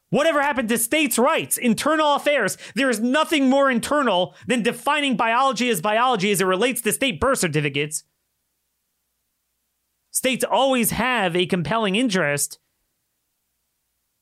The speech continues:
in ensuring government officials can identify public health trends. We all know public health is so important. So we need to determine biological lineage, susceptibility, susceptibility to genetic disorders.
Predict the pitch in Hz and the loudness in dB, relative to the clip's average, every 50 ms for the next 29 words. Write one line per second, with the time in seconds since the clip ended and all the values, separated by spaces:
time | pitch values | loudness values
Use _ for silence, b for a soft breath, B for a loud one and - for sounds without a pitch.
0 | _ _ _ _ _ _ _ _ _ _ _ _ _ _ _ - 175 190 180 151 | _ _ _ _ _ _ _ _ _ _ _ _ _ _ _ -4 -2 -2 -2 0
1 | - - 220 233 226 208 175 160 196 202 214 214 202 190 - - 220 180 196 196 | 0 2 2 2 2 0 0 0 0 0 0 0 0 -2 0 0 0 0 0 -2
2 | 165 - 196 190 165 147 160 202 233 247 233 - 180 147 143 135 127 127 131 - | -2 -2 -2 -2 -2 -2 -2 -2 -2 -2 -2 0 0 0 0 0 -2 -4 -6 -8
3 | _ _ _ _ _ _ _ _ _ _ _ _ _ _ _ _ _ - - 190 | _ _ _ _ _ _ _ _ _ _ _ _ _ _ _ _ _ -6 -4 -4
4 | 196 214 - - 190 226 247 226 - - - - 143 101 85 87 - - - _ | -2 -2 -4 -2 -2 -2 -2 -2 -4 -4 -2 -2 -2 -4 -6 -6 -6 -8 -8 _
5 | _ _ _ - 175 214 233 262 240 247 220 - - 269 277 254 247 - - 233 | _ _ _ -2 0 0 0 2 0 0 -2 -2 -2 -4 -2 -2 -2 -4 -4 -4
6 | 254 233 175 220 190 196 220 214 208 185 160 240 285 262 185 156 - b b b | -4 -2 -2 -2 0 0 0 0 -2 -2 0 0 0 0 -2 -4 -8 b b b
7 | b b b - 233 220 240 233 277 285 233 247 208 170 180 151 - 208 285 294 | b b b -4 -2 0 0 0 0 -2 -2 -2 -2 -2 -4 -4 -2 0 0 0
8 | 240 190 170 143 185 190 196 196 196 196 196 185 175 190 180 165 165 214 226 226 | 0 0 -2 0 -2 -2 0 0 0 0 0 -2 -2 -2 -2 0 0 0 0 0
9 | 170 117 85 - - - - - _ _ _ _ _ _ _ _ _ _ _ _ | 0 0 -2 -6 -8 -12 -12 -12 _ _ _ _ _ _ _ _ _ _ _ _
10 | _ _ _ _ _ _ _ _ _ _ - - 139 151 185 185 185 175 185 196 | _ _ _ _ _ _ _ _ _ _ -6 -4 -2 0 -2 -2 0 0 0 0
11 | 185 170 151 180 - 160 156 147 131 139 - 165 151 208 196 - - 156 180 208 | 0 -2 -4 -4 -6 -4 -4 -4 -2 -2 0 0 2 2 0 0 0 0 2 2
12 | 202 185 180 147 - 170 147 135 156 170 180 180 160 - 175 151 180 214 214 151 | 2 2 0 0 0 0 0 0 0 0 0 -2 -2 -2 -2 0 0 0 0 0
13 | 113 107 - | -2 -4 -6